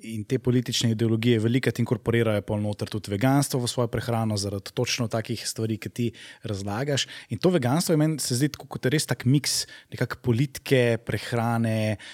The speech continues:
um, ne vem, naravovarstva, pač toliko enih delov, toliko enih delov, um, identitete nekako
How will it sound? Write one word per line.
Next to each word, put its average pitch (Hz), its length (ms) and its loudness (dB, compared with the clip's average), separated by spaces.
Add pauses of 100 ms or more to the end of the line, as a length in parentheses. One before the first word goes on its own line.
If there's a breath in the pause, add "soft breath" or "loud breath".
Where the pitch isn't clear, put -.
(140 loud breath)
um, 95 640 -4 (400 loud breath)
ne 107 160 -4
vem, 110 240 2 (800 soft breath)
naravovarstva, 110 920 2 (300)
pač - 240 -4
toliko - 340 -4
enih 139 460 2
delov, 123 560 6 (360 loud breath)
toliko - 260 -6
enih 151 260 0
delov, 123 580 2
um, 104 720 -2 (560)
identitete 127 920 2
nekako 110 440 0